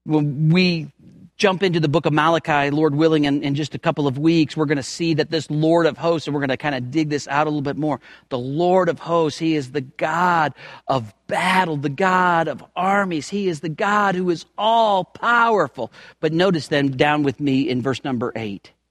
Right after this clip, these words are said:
because the scene changes again. We've looked up and seen God, and then we've looked at the city, but now we're looking at that time when God has come through, notice what it says, "Come behold the works of the Lord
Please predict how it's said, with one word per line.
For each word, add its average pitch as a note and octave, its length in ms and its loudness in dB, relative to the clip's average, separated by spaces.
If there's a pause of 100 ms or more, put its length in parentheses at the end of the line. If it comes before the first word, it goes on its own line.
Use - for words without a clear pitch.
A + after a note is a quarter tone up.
(840)
because C#3 300 -2
the C#3 100 -2
scene E3+ 440 2
changes C3+ 680 -2
again. A2+ 560 -6 (480)
We've B2+ 200 -2
looked C#3+ 280 -2
up D#3+ 300 -2
and C3+ 120 -6
seen D3 340 -4
God, C#3+ 400 2
and C3 160 0
then D3 160 0
we've C#3 340 0
looked D#3+ 260 0
at C#3+ 120 -2
the C3 80 -8
city, D3 540 -2 (280)
but C#3 160 -2
now D3 600 0 (260)
we're D3+ 160 2
looking D3 640 2 (440)
at F#3 220 2
that F3+ 240 0
time C#3 400 0
when B2+ 140 -2
God C3+ 360 2
has C#3 160 -6
come C#3 260 -4
through, A2 440 -4 (100)
notice C3+ 260 0
what D3+ 120 2
it C#3 80 -10
says, A#2 420 -6 (240)
"Come F3 220 0
behold D3 440 2
the D3 80 0
works C#3+ 540 -2
of B2+ 180 -8
the C3 80 -6
Lord B2 540 -4